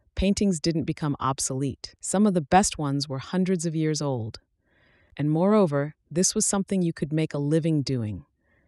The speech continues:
Not as easily as you could by writing software, of course,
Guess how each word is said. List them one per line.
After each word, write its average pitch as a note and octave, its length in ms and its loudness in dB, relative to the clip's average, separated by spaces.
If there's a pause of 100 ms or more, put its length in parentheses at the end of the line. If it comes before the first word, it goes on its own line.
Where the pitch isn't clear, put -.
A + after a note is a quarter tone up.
(140)
Not D#3 240 4
as E3+ 200 4
easily D3+ 460 2
as C#3 160 -4
you C#3+ 80 -2
could D3 300 -2
by C3 120 0
writing C#3 400 2
software, D3 540 0
of A#2 120 -6
course, - 460 -8